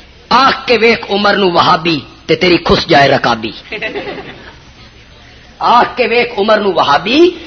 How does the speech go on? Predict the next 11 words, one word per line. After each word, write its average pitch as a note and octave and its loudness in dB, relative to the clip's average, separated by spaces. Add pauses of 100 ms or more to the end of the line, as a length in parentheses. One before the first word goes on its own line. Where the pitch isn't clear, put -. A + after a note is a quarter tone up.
(100)
تے A3 0
تیری B3 2
کھس A#3+ -2
جائے C4 6 (560)
رکابی۔" C#4 0 (540)
خدا D#3+ -2
کی G#3+ -10
قسم، G#3+ -6 (120)
آج F#3+ 2
کوئی A#3 0
بندہ G3+ -2